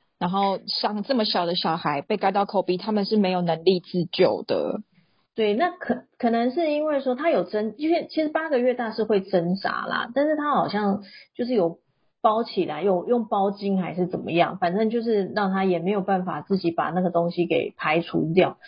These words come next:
Speaker 2: 所以才会这样不小心的离开了。
Speaker 1: 啊，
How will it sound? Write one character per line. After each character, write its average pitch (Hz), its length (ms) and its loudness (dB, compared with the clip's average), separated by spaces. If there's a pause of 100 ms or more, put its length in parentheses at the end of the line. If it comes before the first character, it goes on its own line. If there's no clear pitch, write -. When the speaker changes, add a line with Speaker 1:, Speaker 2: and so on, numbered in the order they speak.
(220)
Speaker 2:
所 190 160 0
以 185 120 2
才 170 140 -6
会 175 200 0
这 175 80 0
样 170 120 0
不 180 120 2
小 151 180 -2
心 165 200 -4
的 151 100 4
离 - 200 -2
开 - 280 -6
了。 - 260 -8 (880)
Speaker 1:
啊， 233 400 2